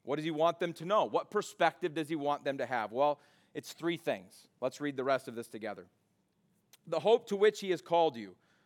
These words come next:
the riches," let me back up. Let me start in verse eighteen, 'cause I realize I chopped that up.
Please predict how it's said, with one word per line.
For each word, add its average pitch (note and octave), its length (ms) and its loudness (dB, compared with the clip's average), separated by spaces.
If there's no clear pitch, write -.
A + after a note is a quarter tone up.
the D#3 140 0
riches," F#3 340 2
let F#3 140 2
me D#3 80 -4
back A#2 280 -2
up. F#2+ 220 -8
Let D3 120 -4
me E3+ 60 -6
start D3 240 0
in C3 80 -6
verse A#2+ 220 -6
eighteen, G2+ 260 -12
'cause - 80 -12
I A#2+ 60 -4
realize B2 260 0
I A2+ 80 -6
chopped G#2 300 -10
that G2+ 100 -10
up. D#2 140 -14